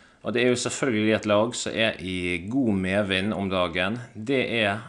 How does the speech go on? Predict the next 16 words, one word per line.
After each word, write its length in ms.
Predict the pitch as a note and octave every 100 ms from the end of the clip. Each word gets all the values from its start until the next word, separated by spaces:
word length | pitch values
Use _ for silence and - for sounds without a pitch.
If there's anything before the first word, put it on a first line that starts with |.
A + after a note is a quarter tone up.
| -
Aston 380 | F#2 - - G2
Villa. 380 | G#2+ F#2 F#2+ C#3 - _ - - - _ _ -
Og 260 | C#3+ C#3+ -
i 160 | F3+
den 200 | A#2 A#2
anledning 560 | A2 G#2+ A#2 G2+ F#2 G2+ B2
så 160 | C#3+
har 160 | D3 C3
jeg 80 | A#2+
vært 180 | B2+ -
så 120 | -
utrolig 480 | - - E3 B2+ E2+
heldig 480 | F#2 G2+ G2 D#2+ -
å 80 | -
få 140 | A2+ -
tilbake 480 | A2 D3 B2+ -